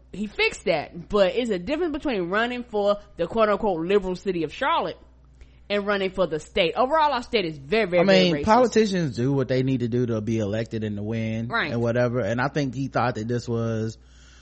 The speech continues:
Speaker 2: the wave, you know. I think he was catering to the same fan base as Trump, and it just didn't work out for him. He's not as charismatic.
Speaker 1: No, he's
Speaker 2: Um,
Speaker 1: not.
Speaker 2: and for the most part, I think people just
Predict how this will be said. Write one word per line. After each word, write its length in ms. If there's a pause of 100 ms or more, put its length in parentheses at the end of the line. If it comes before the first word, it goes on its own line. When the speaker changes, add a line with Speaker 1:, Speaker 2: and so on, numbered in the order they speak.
(220)
Speaker 2:
the 120
wave, 580
you 160
know. 300
I 100
think 200
he 140
was 140
catering 340
to 80
the 80
same 280
fan 260
base 220
as 100
Trump, 380 (600)
and 500
it 120
just 200
didn't 180
work 200
out 180
for 80
him. 200
He's 100
not 280
as 440 (160)
charismatic. 920
Speaker 1:
No, 220
he's 160
Speaker 2:
Um, 80
Speaker 1:
not. 280 (400)
Speaker 2:
and 680
for 180
the 80
most 260
part, 280
I 100
think 300
people 300
just 520